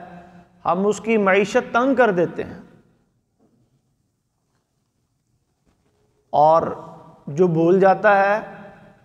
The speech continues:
उसके बारे में फरमाया, "फ़लयौमा ननसाहुम", आज हम भी उनको ऐसे ही भूल जाएंगे, "कमा नसू लिक़ा यौमिहिम हादा",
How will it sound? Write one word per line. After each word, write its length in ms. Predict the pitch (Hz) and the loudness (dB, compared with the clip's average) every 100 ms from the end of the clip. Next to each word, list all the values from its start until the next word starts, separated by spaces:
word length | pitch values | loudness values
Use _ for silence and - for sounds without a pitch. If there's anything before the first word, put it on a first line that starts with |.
| _ _ _ _ _ _ | _ _ _ _ _ _
उसके 240 | 160 - 190 | -14 -2 2
बारे 240 | 175 180 | 4 2
में 120 | 196 | 0
फरमाया, 400 | 165 180 180 196 208 | 0 0 0 0 0
"फ़लयौमा 680 | 185 190 190 202 214 208 196 202 - - | 0 2 4 2 2 0 -2 -6 -14 -8
ननसाहुम", 760 | 170 202 208 - 196 196 202 220 175 - - - - - _ _ _ - | -2 -2 -2 2 4 4 2 -2 -6 -8 -16 -20 -20 -20 _ _ _ -2
आज 460 | 160 185 202 208 208 226 - - - - - - - | 4 6 6 4 0 -2 -4 -18 -20 -20 -20 -12 0
हम 300 | 180 226 240 | 2 2 4
भी 100 | 247 | 6
उनको 380 | 247 240 233 233 240 214 | 4 4 2 2 0 -2
ऐसे 280 | 233 - 254 | -2 0 2
ही 160 | 240 233 | 2 2
भूल 280 | 196 202 208 | 4 4 4
जाएंगे, 520 | 196 180 180 170 156 127 - - - - _ - - - - | 2 0 0 0 -2 -4 -12 -20 -20 -20 _ -20 -18 -10 -2
"कमा 320 | 170 180 185 | 0 2 2
नसू 340 | 175 175 180 180 | 0 -2 -2 0
लिक़ा 680 | 170 170 170 175 170 175 180 | -2 2 4 6 4 2 0
यौमिहिम 560 | 175 165 165 156 160 | 0 -2 -4 -8 -6
हादा", 320 | 156 160 165 | -2 0 2